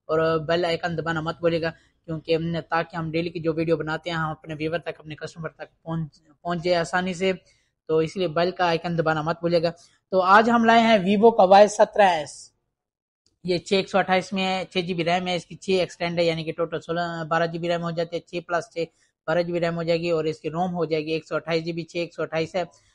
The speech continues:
तो इसमें octa-core प्रोसेसर लगा हुआ है, वन पॉइंट एट octa-core है, जी एटी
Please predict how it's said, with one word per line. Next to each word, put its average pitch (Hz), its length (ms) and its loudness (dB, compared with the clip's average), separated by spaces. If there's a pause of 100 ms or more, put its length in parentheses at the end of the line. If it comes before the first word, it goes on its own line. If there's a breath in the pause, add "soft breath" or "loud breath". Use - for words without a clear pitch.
(200 soft breath)
तो 165 120 4
इसमें 165 480 -4
octa-core 175 460 -2
प्रोसेसर 165 340 -8
लगा 175 240 2
हुआ 175 120 4
है, 175 60 2
वन 180 220 2 (100)
पॉइंट 165 240 -2
एट 165 160 -4
octa-core 170 440 -2
है, 165 60 2 (100)
जी 180 240 -4
एटी 156 240 -4